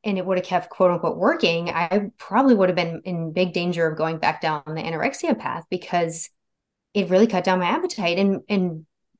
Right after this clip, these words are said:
I worry about malnourishment in people who are on this. Like, it's really allowing people to kind of starve themselves without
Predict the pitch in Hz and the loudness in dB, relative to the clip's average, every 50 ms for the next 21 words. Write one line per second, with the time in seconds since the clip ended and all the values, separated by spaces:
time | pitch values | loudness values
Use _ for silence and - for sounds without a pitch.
0 | _ _ - 202 196 190 175 170 185 185 190 196 185 180 165 147 165 165 156 160 | _ _ -6 -4 -4 -4 -2 2 2 4 4 4 4 4 2 2 2 -2 -4 -4
1 | 160 160 143 160 175 226 233 - 254 247 247 240 - 202 202 - 226 220 233 226 | -6 -6 -6 -2 0 0 2 4 6 6 6 6 4 2 0 0 0 2 2 2
2 | 214 220 220 214 214 214 196 - - 208 220 220 226 226 226 226 226 - 220 214 | 4 4 4 4 2 2 0 0 0 2 2 4 4 4 2 2 0 -2 -4 -4
3 | 220 208 - 185 175 190 233 269 320 302 277 247 - - - - _ _ _ _ | -4 -6 -6 -4 2 4 4 6 6 4 2 2 0 -6 -14 -20 _ _ _ _
4 | _ - 202 196 196 185 185 202 214 233 220 208 214 208 196 - - - 185 180 | _ -2 0 2 4 4 4 6 6 6 4 4 2 -2 -4 -4 -2 0 2 2
5 | 180 180 180 - - 190 180 170 170 165 160 160 - - - - _ _ _ - | 2 2 -2 -6 -6 -4 -4 -4 -4 -4 -2 -2 -4 -4 -6 -12 _ _ _ -18
6 | - - - 247 320 - - - - 180 170 196 208 220 262 277 277 277 269 277 | -12 -2 0 0 0 0 -2 -4 -4 0 0 2 2 4 6 6 6 6 6 6
7 | 269 269 269 247 220 220 196 190 190 185 180 202 208 190 - - | 6 6 6 4 4 2 0 2 4 4 4 6 4 4 0 -4